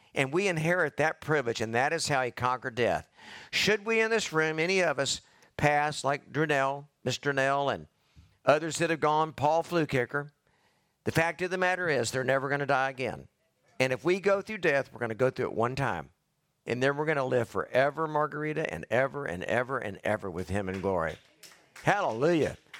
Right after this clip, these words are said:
Y'all need to join Janie and clap on that one. Then it, he says here,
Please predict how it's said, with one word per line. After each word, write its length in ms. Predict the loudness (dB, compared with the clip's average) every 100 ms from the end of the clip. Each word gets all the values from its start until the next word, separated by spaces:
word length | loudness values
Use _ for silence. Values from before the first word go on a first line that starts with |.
| -20 _ 2
Y'all 160 | 2
need 160 | 2 -6
to 60 |
join 440 | -2 2 2 0 -6 _ _ _ _ _
Janie 320 | 0 2 2 -4
and 80 |
clap 300 | 0 0 0
on 120 | -2 -2
that 220 | -2 -2
one. 140 | -10 _ _ _ _ -20 -20 -20 -20 _ _ _ _ _ _ -20 _ 0
Then 240 | 2 2
it, 120 | -2 _ _ _ -2
he 160 | 0 2
says 420 | 2 2 2 2
here, 440 | 2 2 2 0